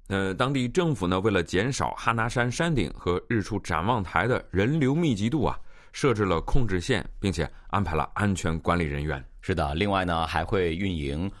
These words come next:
Speaker 2: 宏观管控室。如果说出现了暴雪等这样的气象异常啊，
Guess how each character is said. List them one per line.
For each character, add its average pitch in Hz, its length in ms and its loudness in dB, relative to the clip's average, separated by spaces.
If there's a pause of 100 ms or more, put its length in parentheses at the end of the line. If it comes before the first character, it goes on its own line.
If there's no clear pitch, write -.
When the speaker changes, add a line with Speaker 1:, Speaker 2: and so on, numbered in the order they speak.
(140)
Speaker 2:
宏 104 260 0
观 156 280 2
管 - 240 -4
控 120 180 0
室。 151 260 2 (280)
如 123 200 2
果 175 140 4
说 120 180 2
出 117 140 0
现 113 180 0
了 87 260 0
暴 139 200 2
雪 92 160 0
等 80 160 0
这 87 80 0
样 78 140 2
的 73 260 0
气 92 140 -2
象 98 120 0
异 95 120 0
常 64 200 -6
啊， 69 160 -2